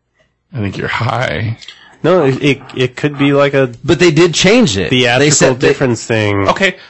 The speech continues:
Speaker 1: yeah, maybe
Speaker 2: Maybe.
Speaker 1: they cha-, yeah, maybe they changed it from theatrical to
Speaker 3: But they did talk the other day about, like, taking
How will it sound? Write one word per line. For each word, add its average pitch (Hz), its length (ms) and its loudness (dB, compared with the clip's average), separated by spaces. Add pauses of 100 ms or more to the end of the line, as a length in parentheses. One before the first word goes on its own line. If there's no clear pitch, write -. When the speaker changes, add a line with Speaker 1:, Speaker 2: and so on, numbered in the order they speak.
Speaker 1:
yeah, 131 240 2
maybe 131 360 0
Speaker 2:
Maybe. - 20 -
Speaker 1:
they 160 160 2
cha-, 165 320 -2
yeah, 123 260 2
maybe 165 320 2
they 147 140 2
changed 143 260 -2
it 123 80 -8
from 139 140 0
theatrical 120 880 0 (720)
to 113 520 2
Speaker 3:
But 139 60 2
they 156 120 4
did 165 200 4
talk 156 180 2
the 165 80 0
other 151 120 2
day 151 120 2
about, 135 180 2
like, 120 200 0
taking 143 160 2